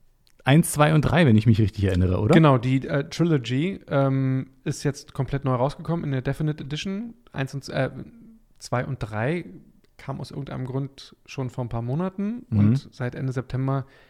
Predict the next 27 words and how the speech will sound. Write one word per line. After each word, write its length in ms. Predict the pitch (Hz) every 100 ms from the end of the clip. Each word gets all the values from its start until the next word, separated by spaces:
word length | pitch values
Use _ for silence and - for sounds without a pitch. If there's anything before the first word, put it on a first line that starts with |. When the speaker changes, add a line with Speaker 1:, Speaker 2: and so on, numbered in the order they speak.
| _ -
Speaker 2:
jetzt 200 | 127 -
auch 100 | -
der 120 | -
erste 280 | 120 120 147
Teil 280 | 123 110 107
komplett 540 | 123 117 131 127 - _ -
remastered 880 | 127 120 113 143 - 175 175 - - -
und 400 | 135 131 127 - - - _ _ _ _ _
auch 220 | - 147 175
ein 80 |
bisschen 240 | 170 160 175
abgewandelt. 680 | - - 160 117 101 104 107
Also 240 | - 113
das, 240 | 117 120 -
im 320 | - 117 147
Speaker 1:
Mhm. 40 | 135
Speaker 2:
Groben 260 | 131 151
und 100 | 143
Ganzen 300 | 135 135 -
ist 80 | 127
es 140 | 123 -
gleich 260 | 123 -
geblieben, 380 | 196 170 185 180
aber, 400 | 147 143 139 139
ähm, 380 | 135 135 135 135 _ _ _ _
es 80 | -
wurde 380 | 135 143 139